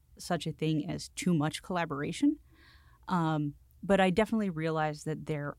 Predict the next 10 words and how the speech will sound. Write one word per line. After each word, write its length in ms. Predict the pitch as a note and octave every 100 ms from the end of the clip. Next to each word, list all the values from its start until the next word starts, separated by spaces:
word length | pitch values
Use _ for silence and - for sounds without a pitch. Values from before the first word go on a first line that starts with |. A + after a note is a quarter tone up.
| -
are 400 | C#3+ D3 C3+ - -
challenges 760 | - F#3+ E3+ D3 - - - - _ - _ _
to 160 | - F3
collaboration 640 | - D3+ D3 D#3 D3 - D#3
in 100 | D3
that 160 | C#3+
space. 380 | - E3 D#3+ -
And 120 | E3
I 80 | E3
think 200 | - D3+